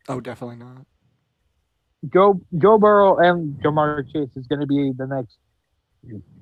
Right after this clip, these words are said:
Speaker 2: Tom Brady and Randy Moss.
Speaker 1: Ooh, that's a prediction.
Speaker 2: That, well, I was watching the game, and who did he go to in the clutch?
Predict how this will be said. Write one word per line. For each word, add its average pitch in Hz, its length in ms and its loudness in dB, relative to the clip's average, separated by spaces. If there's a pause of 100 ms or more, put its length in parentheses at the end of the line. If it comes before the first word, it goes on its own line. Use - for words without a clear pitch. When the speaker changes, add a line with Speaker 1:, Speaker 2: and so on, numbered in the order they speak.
(140)
Speaker 2:
Tom 175 280 2
Brady 147 320 2
and 120 100 -4
Randy 123 300 -4
Moss. 101 500 -12
Speaker 1:
Ooh, 127 1400 -8
that's 175 180 -12
a 233 40 -6
prediction. 127 840 -6 (760)
Speaker 2:
That, 170 240 6 (160)
well, 131 380 -2 (800)
I 139 100 -2
was 139 180 -4
watching 143 360 -4
the 139 80 -10
game, 202 540 -2
and 196 300 -6
who 175 200 2
did 165 200 -2
he 202 160 -6
go 220 280 2
to 190 260 -8
in 156 160 -8
the - 80 -10
clutch? 185 380 -2